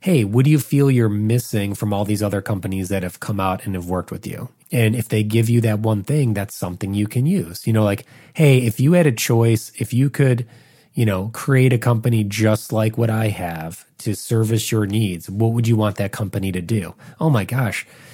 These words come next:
you know, they might word dump all these amazing ideas that could work for you. So understanding your client's a big thing.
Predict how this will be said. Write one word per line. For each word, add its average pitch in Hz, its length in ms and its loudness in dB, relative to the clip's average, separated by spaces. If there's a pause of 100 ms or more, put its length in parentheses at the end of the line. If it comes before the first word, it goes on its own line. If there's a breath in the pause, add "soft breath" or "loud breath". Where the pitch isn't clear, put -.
(120 loud breath)
you 127 80 2
know, 107 120 4
they 110 140 2
might 113 380 2
word 117 240 4
dump 101 280 -2 (180)
all 117 260 2
these 113 180 4
amazing 98 420 -2
ideas 92 640 -4 (100)
that 113 220 -2
could - 280 0
work 104 340 -2
for - 320 -2
you. 117 300 -6 (680 soft breath)
So 135 200 -2
understanding 165 480 4
your 123 100 4
client's 107 340 -2
a - 40 -4
big 90 260 -6
thing. - 240 -12